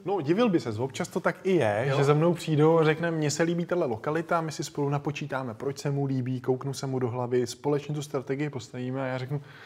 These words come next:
Speaker 1: „Tak mám ještě pro tebe bonus, eh, mně teď přišlo, že si můžu koupit tyhle tři investorský byty a já o ně nemám zájem, tak si je koup.“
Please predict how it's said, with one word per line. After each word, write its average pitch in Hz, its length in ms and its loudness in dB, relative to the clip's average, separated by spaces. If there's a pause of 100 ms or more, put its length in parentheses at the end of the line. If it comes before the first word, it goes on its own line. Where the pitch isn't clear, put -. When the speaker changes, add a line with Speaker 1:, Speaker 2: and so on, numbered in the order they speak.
(180)
Speaker 1:
„Tak 123 140 -4
mám 143 120 4
ještě 147 220 0
pro 143 140 -2
tebe 156 180 6
bonus, 139 560 2
eh, 120 320 -2
mně 131 140 -4
teď 139 340 -4
přišlo, 131 460 -2
že 127 120 -2
si 131 120 -6
můžu 135 160 -4
koupit 131 320 -4
tyhle 123 220 -8
tři 123 140 -12
investorský 131 520 -6
byty 123 360 -6 (440)
a - 40 -6
já 120 120 0
o 127 100 0
ně 127 120 2
nemám 123 220 0
zájem, 113 280 -6
tak 117 140 -8
si - 100 -10
je 110 100 -10
koup.“ 98 300 -12